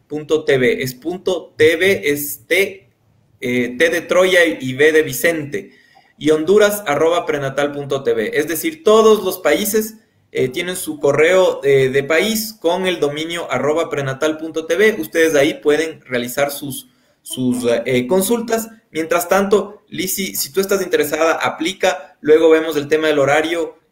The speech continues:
Eh, por lo pronto pon cuál es el horario que ahorita más te conviene y luego eso, eso lo podemos resolver. Ahí está, eh, en la pantalla, gracias Marcelo, está ahí ecuador arroba prenatal punto T V, bolivia arroba prenatal punto T V, El Salvador, ah, arroba punto,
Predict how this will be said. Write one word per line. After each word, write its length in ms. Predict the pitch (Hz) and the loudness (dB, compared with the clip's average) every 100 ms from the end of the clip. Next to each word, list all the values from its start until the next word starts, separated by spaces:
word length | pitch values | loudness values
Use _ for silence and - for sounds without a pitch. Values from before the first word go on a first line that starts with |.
| _ | _
Eh, 300 | - 123 123 | -6 -4 0
por 160 | 139 151 | 2 2
lo 140 | 151 | 2
pronto 360 | 160 175 175 - | -2 -4 -4 -2
pon 380 | 170 170 160 _ | -2 -2 -8 _
cuál 240 | 170 170 175 | 0 2 2
es 80 | |
el 100 | 160 | 0
horario 320 | 139 139 156 - | 0 2 0 0
que 80 | |
ahorita 300 | 131 147 147 | -4 -4 -6
más 160 | 147 151 | -6 -8
te 80 | - | -12
conviene 420 | 190 175 220 247 | -12 -10 -10 -10
y 60 | 156 | -2
luego 260 | 156 160 | 0 0
eso, 220 | 147 180 - | -2 -4 -12
eso 200 | - 185 | -12 -8
lo 120 | 190 - | -6 -2
podemos 280 | 120 135 | -2 -2
resolver. 460 | 131 123 104 104 98 | -4 -6 -8 -8 -4
Ahí 100 | 143 | -2
está, 500 | 156 185 180 - - _ | -2 -2 -2 -6 -16 _
eh, 200 | 135 127 | -2 0
en 100 | 151 | 0
la 100 | 139 | 0
pantalla, 380 | 135 135 156 156 | -2 2 2 4
gracias 320 | 143 156 156 | 2 -2 -4
Marcelo, 260 | 139 139 156 | -6 -4 -4
está 180 | - 135 | -2 -2
ahí 300 | 143 147 - - | -2 -6 -12 -10
ecuador 500 | 127 139 139 175 175 | 0 4 6 6 4
arroba 300 | 151 156 156 | 4 4 4
prenatal 360 | 143 139 147 | 0 0 -2
punto 240 | 151 151 151 | -4 -8 -8
T 140 | 165 | -6
V, 140 | 170 165 | -4 -4
bolivia 380 | 143 143 143 | -4 -2 -2
arroba 220 | 139 139 135 | -2 -2 -4
prenatal 300 | 139 147 147 | -6 -6 -8
punto 240 | 156 160 | -8 -6
T 40 | |
V, 80 | 175 | -6
El 100 | 170 | -6
Salvador, 600 | - 135 127 143 143 - - | -6 -2 0 2 0 -6 -6
ah, 200 | 120 - | -4 -2
arroba 280 | 127 135 131 | 2 2 0
punto, 380 | 131 131 123 | -6 -10 -12